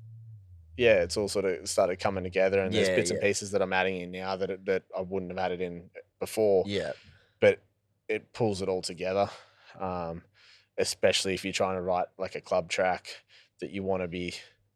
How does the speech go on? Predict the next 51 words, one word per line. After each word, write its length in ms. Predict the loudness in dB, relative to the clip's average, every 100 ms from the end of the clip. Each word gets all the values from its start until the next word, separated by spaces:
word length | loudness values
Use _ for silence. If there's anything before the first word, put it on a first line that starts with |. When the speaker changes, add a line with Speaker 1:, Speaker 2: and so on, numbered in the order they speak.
| _ _ _ 0
Speaker 1:
like, 220 | 0 0 -10 _ _
pumping. 500 | -10 -4 -4 -4 -8 -8
Speaker 2:
Yeah, 340 | -6 -2 -2 -2
yeah. 260 | -4 -4 -6
Speaker 1:
Yeah, 520 | 0 6 8 8 4 -4 _ _ -4
it 180 | -4 -4 _
needs 360 | 0 2 2 2
that 200 | 0 0
movement 420 | -2 -2 -4 -6
the 80 | -4
whole 240 | 2 2
way 180 | 2 -2
through. 380 | -4 -4 -4 -4
You, 160 | -4 -4
Speaker 2:
Yeah. 140 | -4
Speaker 1:
you 120 | -4
don't 340 | 4 6 6 4
want 120 | -4
it 60 | -4
to 60 |
get 220 | -4 -4
boring. 460 | -4 -4 -4 -8 -12 -18 -14
Speaker 2:
Yeah, 300 | -4 -2 0
Speaker 1:
Um, 60 | -2
Speaker 2:
exactly. 440 | -4 -6 -4 -4
Yeah. 100 | 4 8 10 8
Speaker 1:
yeah. 40 | 6
Speaker 2:
That's 160 | 0 0
the 120 | 2
hardest 340 | 2 2 0 -4
thing, 180 | -6
really, 300 | -4 -4 -2 -4
isn't 200 | -6 -10
it? 100 | -10 4
Speaker 1:
Yeah. 320 | 8 10 8 0 2
Speaker 2:
It's 100 | 8
Speaker 1:
And 80 | 10
Speaker 2:
easy 180 | 10 6
to 80 | 6
make 220 | 6 4
loops 500 | 6 6 4 -2 -2 2
and 100 | 4
then 120 | 6
add 240 | 6 6 8
layers, 540 | 8 8 6 2 -6 -2
but 140 | 2
Speaker 1:
Yeah. 180 | 8 10
Speaker 2:
to 80 | 10
make 200 | 6 2
it 60 | 0
actually 460 | -2 -2 -2 -4